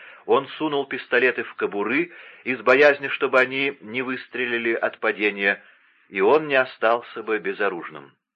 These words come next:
Поднявшись, он снова вынул пистолеты и направился к тому месту, где при вспышке выстрелов увидел Деварда. Дегиш сразу же разгадал манёвр противника, в сущности, чрезвычайно простой.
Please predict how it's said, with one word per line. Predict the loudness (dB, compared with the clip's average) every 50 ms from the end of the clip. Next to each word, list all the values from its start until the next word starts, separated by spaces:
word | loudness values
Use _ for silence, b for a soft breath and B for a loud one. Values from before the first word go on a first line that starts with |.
| _ _ _ _ _ _ _ 0
Поднявшись, | 0 0 0 2 4 6 6 6 4 0 -4 -6 -4 -2
он | -4 -4 -4 -6
снова | -8 -2 0 0 2 2 2
вынул | 0 0 -4 -4 -4 -6
пистолеты | -6 -8 -8 -6 -2 0 2 4 2 2 2 0 -4 -4 B B B B B
и | B -2
направился | -2 -2 0 2 4 4 6 6 4 0 -2 -4 -10 -6
к | -2
тому | -2 -2 0 -2 -2
месту, | 0 0 0 0 -2 -6 -8 -8
где | -6 -2 0 0 0
при | 0 -4 -8
вспышке | -8 -8 -12 -10 -10 -10 -8 -6 -6 -6
выстрелов | -6 -6 -8 -6 -4 -2 0 0 -2 -2 -4 B B B B B
увидел | B -8 -8 -6 -6 -6 -4 -4 -4 -2
Деварда. | 0 0 0 2 0 0 0 -4 -8 -10 -10 _ _ _ _ _ _ _ _ _ _ _ _ _ _ _ _ -4
Дегиш | -4 -4 -4 -4 -6 -6 -6 -6 -8 -10 -14 -16 -10
сразу | -2 2 4 4 4 4 0 -4
же | -4 -2 0
разгадал | -2 -2 0 0 -2 0 2 2 0 2
манёвр | 0 -2 -2 0 -2 -2 -4 -4
противника, | -2 -4 -4 -2 -2 -6 -6 -6 -6 -4 0 0 0 0 B B B B B B
в | B -14
сущности, | -10 -10 -8 -8 -8 -10 -12 -12 -12 -8 -4 -4 -4 -4
чрезвычайно | -6 -6 -8 -6 -6 -6 -6 -4 -2 -2 -2 -2 -4 -6
простой. | -8 -8 -8 -8 -8 -4 -2 -2 -2 -2